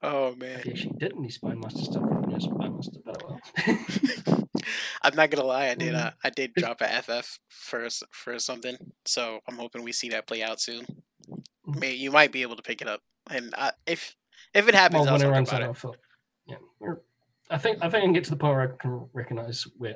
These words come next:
Speaker 2: okay, this is definitely a
Speaker 1: Yeah.
Speaker 2: Fortune Phoenix started up, or Trump card, or that's it. I've got
Speaker 1: So
Speaker 2: so many now.
Speaker 1: the thing is, though, I left the,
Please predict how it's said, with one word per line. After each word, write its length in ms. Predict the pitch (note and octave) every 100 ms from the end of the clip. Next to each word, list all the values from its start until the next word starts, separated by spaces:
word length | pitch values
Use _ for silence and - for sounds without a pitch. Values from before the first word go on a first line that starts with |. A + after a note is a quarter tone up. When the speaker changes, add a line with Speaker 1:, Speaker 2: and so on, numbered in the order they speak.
| C#3
Speaker 2:
okay, 240 | A2+ A2+ C3
this 180 | A2+
is 120 | B2 -
definitely 340 | A#2 A2+ A2+
a 20 | - - C3+
Speaker 1:
Yeah. 60 | A#2
Speaker 2:
Fortune 220 | - A#2
Phoenix 320 | - - - - - -
started 320 | - - -
up, 140 | - - - - - _ _ _ _ -
or 200 | A2+ C3+ - _ _
Trump 260 | - G#2 -
card, 200 | A2 A2 -
or 220 | C3+ C3+ _ _
that's 180 | - -
it. 60 | - - - _ - - _ _ -
I've 60 | C#3
got 20 |
Speaker 1:
So 140 | D3 C#3+
Speaker 2:
so 160 | -
many 240 | D#3+ E3 E3
now. 280 | D#3 D3+ C#3 - - - -
Speaker 1:
the 60 | D#3
thing 180 | F#3+
is, 160 | G3 D3
though, 260 | C#3 C3 -
I 100 | C#3+
left 320 | B2+ D3+ -
the, 380 | C#3 C3 A#2